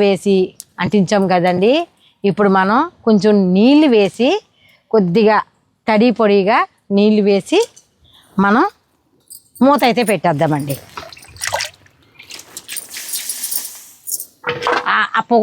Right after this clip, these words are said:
వస్తుంది కదండి, ఆ పొగకే ఆ బొగ్గు అంతా కాలిపోతుంది.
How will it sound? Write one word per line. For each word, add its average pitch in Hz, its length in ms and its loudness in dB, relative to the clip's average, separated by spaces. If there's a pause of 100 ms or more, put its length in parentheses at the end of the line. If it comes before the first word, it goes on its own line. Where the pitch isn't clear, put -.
వస్తుంది 262 380 0
కదండి, 202 400 0 (500)
ఆ 220 40 0 (100)
పొగకే 220 380 0 (1700)
ఆ 196 80 0 (100)
బొగ్గు 208 240 2
అంతా 226 260 -2
కాలిపోతుంది. 190 560 -2